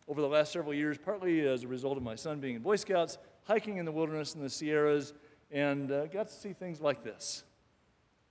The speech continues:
That's a little different experience of the wilderness. We'll get to, uh, some alternatives to that in a moment. And the, uh, the friend I was just with in the Sierras, uh, from the Boy Scouts is Israeli, and he introduced me to an expression which I'll invite you to repeat.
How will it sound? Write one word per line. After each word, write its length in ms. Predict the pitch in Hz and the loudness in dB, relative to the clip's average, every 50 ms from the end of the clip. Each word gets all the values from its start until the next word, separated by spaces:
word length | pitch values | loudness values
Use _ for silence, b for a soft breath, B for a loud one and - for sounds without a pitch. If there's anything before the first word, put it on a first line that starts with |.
| _ _ | _ _
That's 240 | - 135 160 165 - | -2 -2 -2 -2 -2
a 60 | 156 | -4
little 220 | 143 147 151 151 143 | -4 -2 -2 -2 -2
different 340 | 127 151 156 - 156 147 | 0 -2 -2 -2 -4 -4
experience 500 | 147 - - - 165 160 160 151 139 123 | -4 -6 -4 -2 0 0 0 0 -2 -4
of 60 | 139 135 | -4 -2
the 80 | 147 | 2
wilderness. 580 | 165 185 190 170 156 135 110 107 - - - - b b b b b b | 6 6 6 6 4 0 -2 -4 -6 -8 -8 -10 b b b b b b
We'll 140 | - 156 160 | -2 0 4
get 200 | 156 175 170 170 | 4 4 4 4
to, 300 | - 170 170 160 151 147 | 2 2 4 4 6 6
uh, 220 | 139 139 139 135 131 | 6 8 8 8 6
some 220 | 135 - 147 139 | 4 0 -2 0
alternatives 480 | 139 135 - 180 180 170 156 143 127 123 | -2 -2 0 0 0 2 2 0 0 -2
to 60 | 143 | 0
that 120 | 139 135 | 0 0
in 80 | 135 123 | 0 0
a 60 | 131 | -2
moment. 340 | 139 156 160 151 127 110 - b b b b b b b b b | 0 0 0 0 0 -4 -8 b b b b b b b b b
And 180 | 143 131 127 127 | -6 -4 -2 0
the, 260 | 139 139 135 135 135 | 0 0 0 2 2
uh, 120 | 131 127 | 2 2
the 80 | 123 123 | 2 0
friend 260 | - 190 196 196 185 | -2 -4 -2 2 2
I 60 | 165 | 2
was 120 | 151 143 123 | 0 0 0
just 280 | 139 196 202 - - | 0 0 0 0 0
with 240 | 175 190 190 180 - | 0 0 0 0 -2
in 100 | 170 151 | -6 -10
the 80 | 139 127 | -8 -10
Sierras, 680 | - - 160 160 151 151 147 147 143 139 127 117 117 123 | -6 -4 -2 0 2 2 2 2 0 -2 -4 -8 -8 -6
uh, 320 | 123 117 110 110 107 110 110 - | -6 -6 -6 -6 -8 -10 -12 -12
from 160 | - 139 131 | -10 -10 -8
the 60 | 127 113 | -8 -4
Boy 160 | 127 147 143 | -4 -4 -4
Scouts 400 | 139 - 156 139 135 131 - - - | -2 0 0 0 0 -2 -6 -10 -10
is 180 | 143 131 120 110 | -8 -8 -6 -6
Israeli, 540 | 123 113 104 123 135 135 127 156 214 269 262 - b b b b b b b - | -6 -6 -2 0 0 2 2 2 0 -2 -4 -6 b b b b b b b -6
and 120 | 135 135 | -4 -4
he 160 | 147 170 180 214 | -2 0 0 0
introduced 480 | 240 - 226 214 190 214 220 208 - | 0 0 -2 -4 -2 -2 -2 -2 -2
me 140 | 220 208 196 | -2 -2 -2
to 160 | - 185 196 | -2 -2 -2
an 60 | 190 | -2
expression 520 | - - - - 202 190 165 - 185 175 160 | -2 -4 -2 2 2 2 2 0 -4 -8 -8
which 140 | 147 - 160 | -6 -4 -2
I'll 120 | 151 147 | -2 -2
invite 340 | 143 127 143 147 160 147 151 | -2 0 0 0 0 -2 -6
you 40 | 135 | -12
to 140 | - 127 | -12 -10
repeat. 500 | 120 120 110 - _ 107 143 214 - - | -10 -10 -10 -10 _ -12 -12 -12 -12 -16